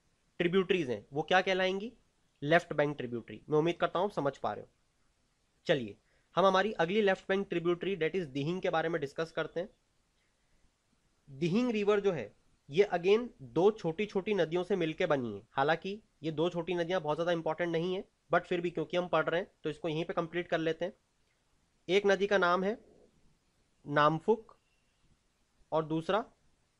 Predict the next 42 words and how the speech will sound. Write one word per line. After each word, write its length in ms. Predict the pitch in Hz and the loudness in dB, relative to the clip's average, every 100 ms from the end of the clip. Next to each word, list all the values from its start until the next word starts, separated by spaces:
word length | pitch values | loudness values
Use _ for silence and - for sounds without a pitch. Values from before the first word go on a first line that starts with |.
| _ _ _ | _ _ _
नामचिक। 680 | 139 143 147 151 - 107 - _ _ _ _ _ _ _ _ _ _ _ - | -2 2 2 0 -6 -10 -12 _ _ _ _ _ _ _ _ _ _ _ -2
इन 140 | 185 | -2
दो 180 | 156 196 | 4 4
नदियों 260 | 208 185 196 | 4 4 0
से 120 | 214 | 0
मिलके 400 | 185 180 180 117 - _ _ _ - | 0 0 0 -6 -8 _ _ _ -6
हमारी 240 | 151 165 175 | 0 0 0
दिहांग 340 | 147 151 180 | 0 2 2
रिवर 240 | 160 170 | 2 2
बनती 400 | 165 147 143 117 | 2 0 -2 -10
है। 100 | 101 - _ _ _ _ _ _ _ _ _ | -12 -16 _ _ _ _ _ _ _ _ _
आपसे 300 | 156 - 220 | 2 2 2
ये 80 | 190 | 0
भी 100 | 208 | 0
पूछा 240 | 196 202 | -2 0
जा 80 | 196 | 2
सकता 300 | 185 196 - 185 | 2 -2 0 2
है 120 | 202 | 0
कि 120 | 202 | -4
दिहांग 440 | 135 135 143 170 196 | -6 -4 2 2 2
रिवर 300 | 170 165 175 | 2 2 2
जो 140 | 180 | 2
है 220 | 170 110 - _ 139 | -2 -4 -6 _ -2
या 120 | 156 | 0
फिर 140 | 160 180 | 2 -2
दिहिंग 400 | 135 147 196 190 | 0 2 4 4
रिवर, 240 | 160 135 | 4 2
जैसे 260 | 113 135 160 | 0 -2 0
भी 60 | |
आप 120 | 165 160 | 0 0
इसको 180 | - | -6
प्रोनाउंस 380 | 175 143 151 175 | -4 -2 -2 -4
करोगे, 400 | - 147 151 180 - _ _ _ _ _ _ - | -2 -2 -2 -4 -8 _ _ _ _ _ _ -6
ये 120 | 170 | -2
दिहिंग 300 | 160 165 202 | 0 2 0
रिवर 220 | 190 185 214 | 0 0 0
कौन 240 | 208 220 | 2 2
से 120 | 214 | 2
हिल 160 | 196 170 | 2 2
से 120 | 175 | 0
निकलती 480 | 151 131 123 - 107 | -2 -2 -4 -6 -14
है? 100 | 101 | -16